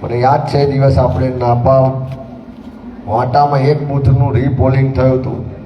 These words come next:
કઈ સાલમાં? બે હજાર ચારમાં. ભરતભાઈ લડતા હતા, રીપોલિંગ આવ્યો, એજન્ટ, પેલા ઉમેદવારનો મુખ્ય ચૂંટણી એજન્ટ બનીને હું આવ્યો હતો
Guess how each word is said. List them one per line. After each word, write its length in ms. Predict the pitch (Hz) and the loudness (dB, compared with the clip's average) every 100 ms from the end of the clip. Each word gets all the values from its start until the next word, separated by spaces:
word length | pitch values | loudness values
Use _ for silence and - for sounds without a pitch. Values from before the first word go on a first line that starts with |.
| - - - - - - - - - - | -16 -16 -18 -18 -18 -18 -18 -18 -20 -10
કઈ 260 | 123 127 135 | -4 -4 -2
સાલમાં? 420 | 135 120 120 107 101 - - - - - - - - - - - - - - | -2 -2 -2 -6 -8 -12 -16 -16 -18 -18 -18 -18 -16 -16 -16 -16 -16 -16 -8
બે 120 | 120 | -2
હજાર 240 | 135 143 139 | 0 2 0
ચારમાં. 760 | - - 131 135 131 110 - - - - - - - - - - - - - - - | 2 2 4 2 0 -2 -6 -10 -14 -16 -16 -16 -16 -16 -14 -14 -16 -16 -18 -16 -4
ભરતભાઈ 480 | 131 147 156 151 156 | 0 2 2 4 4
લડતા 440 | 147 143 143 156 | 4 2 2 2
હતા, 380 | 156 156 156 147 - - - - - - 107 | 4 4 4 2 -2 -10 -14 -16 -18 -16 -6
રીપોલિંગ 640 | 131 156 151 147 151 147 | -2 0 4 4 4 4
આવ્યો, 600 | 139 151 165 165 139 - - - - - - - - - - - 120 | 4 4 4 4 2 -4 -10 -14 -16 -16 -18 -18 -18 -18 -18 -8 0
એજન્ટ, 680 | 131 - 147 151 - - - 120 120 | 2 4 4 2 0 -6 -8 -8 0
પેલા 120 | 139 | 2
ઉમેદવારનો 680 | 139 139 151 147 147 151 147 | 2 2 2 4 2 0 -2
મુખ્ય 420 | 139 135 151 147 | -4 -4 -2 0
ચૂંટણી 380 | 147 147 147 151 | -2 -4 -2 0
એજન્ટ 380 | 143 147 147 | 0 0 0
બનીને 300 | 135 139 151 | -2 -2 -2
હું 360 | 139 131 156 151 | -2 0 2 2
આવ્યો 160 | 147 143 | 4 2
હતો 180 | 139 | 0